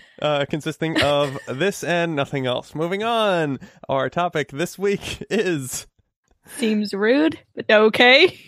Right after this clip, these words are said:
Speaker 1: dollar stores.
Speaker 2: I'm fine, thank you.
Speaker 1: Okay. Nope, nope. This is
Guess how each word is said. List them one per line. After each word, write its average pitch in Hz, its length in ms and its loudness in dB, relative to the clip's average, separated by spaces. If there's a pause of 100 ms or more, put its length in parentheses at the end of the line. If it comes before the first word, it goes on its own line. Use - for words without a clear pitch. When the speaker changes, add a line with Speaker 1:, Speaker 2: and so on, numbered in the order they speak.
(100)
Speaker 1:
dollar 131 260 0
stores. 120 840 -4 (2000)
Speaker 2:
I'm 247 100 4
fine, 240 380 4
thank 247 260 2
you. 202 220 -4
Speaker 1:
Okay. 139 600 -2 (320)
Nope, 247 220 -2 (140)
nope. 302 240 -2 (320)
This - 160 -14
is - 240 -10